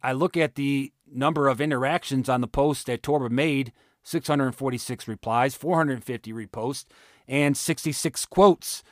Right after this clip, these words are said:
So we see that this hate from this man has incited quite a few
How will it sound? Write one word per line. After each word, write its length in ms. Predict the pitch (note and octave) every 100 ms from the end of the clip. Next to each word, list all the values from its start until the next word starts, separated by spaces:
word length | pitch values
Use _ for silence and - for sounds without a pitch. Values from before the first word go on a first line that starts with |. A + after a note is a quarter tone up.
| _
So 140 | - E3+
we 160 | E3+
see 360 | E3+ - A3 A3+
that 240 | F3 -
this 220 | F3 D#3+ -
hate 400 | G#3+ A3+ - - _ _ _ _ _ _ _ _ _ _
from 240 | - F#3+
this 240 | F3+ E3 C3
man 540 | F3+ A3 G3+ D#3 G2 _
has 280 | - E3+ C#3+
incited 600 | E3 C3+ - G3 G3 E3+
quite 260 | - F3 F3
a 60 | D3+
few 480 | F#3 G#3+ G3+ A#2